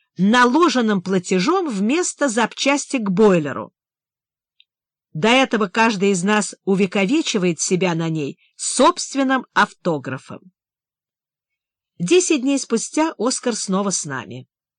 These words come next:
Он, вопреки своей натуре, упорно отмалчивается. Мы уже начинаем сомневаться, дошла ли посылка до него вообще, несмотря на всю тщательность упаковки.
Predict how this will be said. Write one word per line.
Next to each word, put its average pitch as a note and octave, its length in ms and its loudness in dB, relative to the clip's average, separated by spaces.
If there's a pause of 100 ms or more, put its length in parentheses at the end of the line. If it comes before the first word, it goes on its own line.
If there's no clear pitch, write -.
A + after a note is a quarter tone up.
(580)
Он, C#4+ 340 4 (400)
вопреки F#3+ 480 -2
своей F3+ 300 0
натуре, C4+ 560 0
упорно G3 500 0
отмалчивается. D3 960 -4 (1080)
Мы B3+ 200 4
уже E4+ 140 4
начинаем D#4+ 420 0
сомневаться, D4+ 680 -2
дошла A3 440 0
ли C4+ 100 -2
посылка C4 520 0
до A#3+ 120 0
него B3 220 0
вообще, A#3+ 640 0 (420)
несмотря G3+ 540 0
на G#3 120 0
всю - 260 -2
тщательность B3+ 680 0
упаковки. F3 720 -4